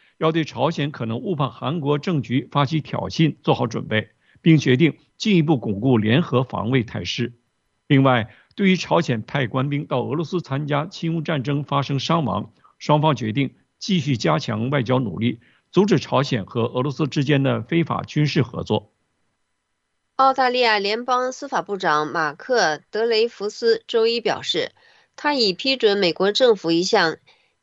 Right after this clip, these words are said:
Speaker 2: 将前美国海军陆战队飞行员丹尼尔·杜根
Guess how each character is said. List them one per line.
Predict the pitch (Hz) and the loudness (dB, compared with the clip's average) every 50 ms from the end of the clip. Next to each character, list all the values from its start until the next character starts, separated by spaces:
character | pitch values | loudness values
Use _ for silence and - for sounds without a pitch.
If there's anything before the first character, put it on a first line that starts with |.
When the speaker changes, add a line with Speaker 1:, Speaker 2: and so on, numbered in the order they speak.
| _ - | _ -2
Speaker 2:
将 | - 247 240 240 247 240 240 | 0 2 2 2 2 0 -4
前 | - - - 220 208 220 247 | -4 -2 0 2 2 2 0
美 | 262 254 196 170 | -2 -2 -4 -2
国 | - 185 190 202 220 | -2 0 0 0 0
海 | - 180 151 156 | 0 -4 -6 -4
军 | - 208 214 226 | -2 -2 -2 -2
陆 | 240 240 214 | -2 -4 -4
战 | 202 233 208 190 185 185 | -2 -2 -4 -4 -4 -4
队 | 185 220 208 190 185 | -2 -2 0 0 -2
飞 | - - 240 240 220 | -2 -2 -4 -2 -2
行 | - 226 220 214 | -2 -2 0 2
员 | 185 160 151 160 180 - _ _ _ _ _ _ | 2 2 2 2 0 -4 _ _ _ _ _ _
丹 | - 269 269 269 269 | -4 -2 -2 -2 0
尼 | 269 240 190 | 0 2 2
尔· | 147 127 110 | 2 0 -2
杜 | - 214 208 | -2 -4 -4
根 | 185 - 226 220 226 - | -2 0 0 0 0 -2